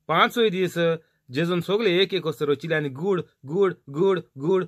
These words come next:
गूड" म्हणलें. कोणें? रचणार देवान. खुद आपणें रचून म्हणलें, "इट इज गूड", बरें.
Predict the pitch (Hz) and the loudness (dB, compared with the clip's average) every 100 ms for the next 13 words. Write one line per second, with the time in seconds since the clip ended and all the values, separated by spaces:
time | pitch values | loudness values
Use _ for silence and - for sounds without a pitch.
0 | _ 123 156 240 196 143 127 110 - _ | _ -6 0 2 2 2 -2 -4 -10 _
1 | _ _ _ _ _ _ _ _ 147 175 | _ _ _ _ _ _ _ _ -2 0
2 | 233 262 - 131 220 240 165 120 110 110 | 0 -4 -4 -4 -2 0 0 0 -2 -4
3 | 98 _ _ _ _ _ _ _ _ _ | -10 _ _ _ _ _ _ _ _ _
4 | _ _ _ _ _ - 226 240 160 139 | _ _ _ _ _ -4 0 2 2 2
5 | 156 147 135 139 135 135 - _ _ - | -2 0 -2 -2 -6 -8 -14 _ _ -6
6 | 127 135 147 135 _ _ 135 127 135 107 | -2 0 0 -4 _ _ -10 -6 -6 -4
7 | 123 185 107 _ _ _ _ _ _ _ | -2 0 -2 _ _ _ _ _ _ _
8 | _ _ _ _ _ _ 107 139 214 147 | _ _ _ _ _ _ -2 2 2 0